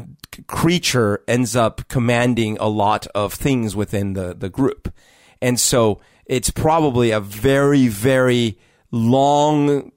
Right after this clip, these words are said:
Speaker 2: we
Speaker 1: standing
Speaker 2: also see in our species and other species that are similar to us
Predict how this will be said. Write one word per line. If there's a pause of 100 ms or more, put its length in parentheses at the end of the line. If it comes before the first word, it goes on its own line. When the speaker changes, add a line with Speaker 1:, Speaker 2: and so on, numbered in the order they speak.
Speaker 2:
we
Speaker 1:
standing
Speaker 2:
also
see (320)
in
our
species
and
other
species
that
are
similar
to
us